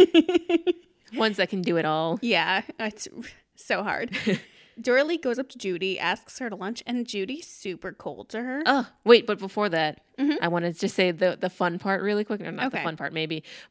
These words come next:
Speaker 2: But, um, so Judy, as they're all punching in, Judy's telling the girl behind her, she's like,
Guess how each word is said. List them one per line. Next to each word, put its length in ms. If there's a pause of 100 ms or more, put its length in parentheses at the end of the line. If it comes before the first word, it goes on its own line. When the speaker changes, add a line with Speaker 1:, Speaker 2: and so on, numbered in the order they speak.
Speaker 2:
But, 200
um, 420
so 180
Judy, 360
as 180
they're 140
all 100
punching 360
in, 280 (220)
Judy's 260
telling 240
the 80
girl 160
behind 320
her, 80
she's 220
like, 240